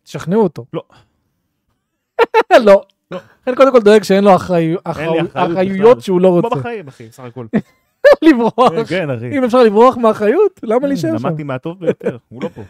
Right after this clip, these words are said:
Speaker 1: <laughs> הנה, הוא אומר, כי הוא אומר, סדרה מפוספסת על טרמינטור, אבל לפחות סרה קונור קיבלה תפקיד מרכזי במשחקי הכס אחר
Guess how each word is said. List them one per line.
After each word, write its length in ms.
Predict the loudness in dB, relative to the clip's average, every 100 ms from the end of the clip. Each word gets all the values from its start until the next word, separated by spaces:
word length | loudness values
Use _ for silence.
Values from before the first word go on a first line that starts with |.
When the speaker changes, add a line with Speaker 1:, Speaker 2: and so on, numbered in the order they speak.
| _
Speaker 1:
<laughs> 200 | _ _
הנה, 160 | 0 2
הוא 60 | 2
אומר, 200 | 0 0
כי 80 | 0
הוא 60 |
אומר, 120 | 0
סדרה 280 | -2 -2 0
מפוספסת 560 | 0 -2 -4 -4 -4 -4
על 100 | -8
טרמינטור, 460 | -6 -6 -4 -6 -6
אבל 120 | -8
לפחות 320 | -8 -8 -6
סרה 200 | -4 -6
קונור 300 | -4 -4 -4
קיבלה 240 | -6 -10
תפקיד 280 | -8 -10 -8
מרכזי 380 | -8 -6 -8 -6
במשחקי 380 | -8 -10 -12 -12
הכס 300 | -10 -12 -14
אחר 220 | -18 -20